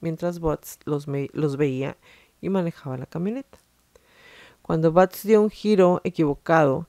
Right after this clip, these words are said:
el joven se puso frenético, lo que provocó que Bonin lo golpeara, lo atara intensamente antes de torturarle, como siempre, los genitales y sodomizarlo.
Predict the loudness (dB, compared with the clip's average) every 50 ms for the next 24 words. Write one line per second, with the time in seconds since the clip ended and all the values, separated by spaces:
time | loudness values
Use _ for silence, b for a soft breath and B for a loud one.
0 | _ _ -6 -6 -6 -4 -4 -2 -2 -2 -2 -4 -6 -8 -6 -6 -6 -6 -6 -8
1 | -6 -6 -2 0 0 0 -2 -4 -8 -8 -4 -4 -2 -2 -4 -6 -8 -6 -4 -4
2 | -2 -2 -4 -4 -6 -4 -2 -2 0 0 0 0 0 -2 -4 -6 -10 _ _ -6
3 | -2 -2 0 0 0 0 0 2 4 4 6 6 6 4 2 -2 -6 _ b b
4 | b b b b b b b b b b b b 2 2 4 4 4 6 6 8
5 | 8 8 6 2 0 0 -2 -2 -2 -2 -2 0 0 0 0 -2 0 0 -2 -2
6 | 0 -2 -2 -2 0 -2 -2 -2 -2 -2 -2 -4 -2 -4 -6 -6 -2 0 0 0
7 | 0 0 0 -2 0 0 0 -2 -4 -8 _ _ _ _ _ _ _ -4 -2 -2
8 | -2 -2 -2 -2 -2 0 0 0 0 0 0 0 -2 -4 -6 -6 -6 -6 -6 -6
9 | -6 -2 0 2 2 4 2 2 0 -4 -6 -10 -12 -12 -8 -8 -8 -8 -8 -8
10 | -12 -14 -16 -20 -20 -20 -20 -20